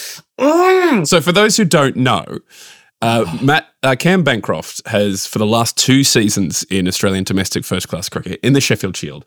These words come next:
Speaker 2: been averaging over fifty. Matt Renshaw's been averaging thirty-six. Marcus Harris has been averaging about thirty-five. David Warner has retired,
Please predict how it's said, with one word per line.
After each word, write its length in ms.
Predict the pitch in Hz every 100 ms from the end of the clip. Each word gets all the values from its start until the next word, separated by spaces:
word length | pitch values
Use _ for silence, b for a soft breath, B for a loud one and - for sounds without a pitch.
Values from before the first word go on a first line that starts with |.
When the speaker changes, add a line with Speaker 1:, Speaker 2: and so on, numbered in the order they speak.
| b b b
Speaker 2:
been 140 | 120
averaging 420 | 117 123 120 123 117
over 200 | 104 101
fifty. 540 | - 85 - - - b b _ _ _ _ _ _ 120
Matt 180 | 143
Renshaw's 400 | 143 143 135 123
been 120 | 117 107
averaging 400 | 101 104 95 98
thirty-six. 1000 | - 107 104 107 - 156 165 - - -
Marcus 340 | 110 117 107
Harris 300 | 107 120 139
has 60 | 135
been 100 | 131
averaging 300 | 127 127 123
about 180 | 120
thirty-five. 760 | - 120 113 110 107 120 214 - b b b b b b -
David 260 | 151 180
Warner 260 | 143 151 165
has 200 | 151 147
retired, 500 | 151 - 104 80 64